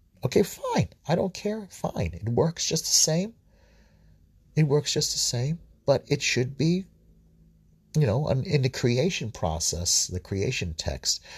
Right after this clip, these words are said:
it says God decided to make humanity in his image. All right. You know,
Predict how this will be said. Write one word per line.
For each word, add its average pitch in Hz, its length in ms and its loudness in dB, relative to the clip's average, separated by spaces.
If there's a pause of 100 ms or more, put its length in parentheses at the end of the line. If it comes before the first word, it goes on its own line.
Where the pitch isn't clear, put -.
(440)
it 110 100 0
says 113 240 2
God 117 380 0 (220)
decided 110 380 0
to - 100 -4
make 101 240 -4
humanity 90 580 -2
in 82 60 -4
his 80 240 -2
image. 71 500 -8 (1300)
All 240 120 4
right. 226 260 4 (920)
You 165 120 2
know, 151 380 0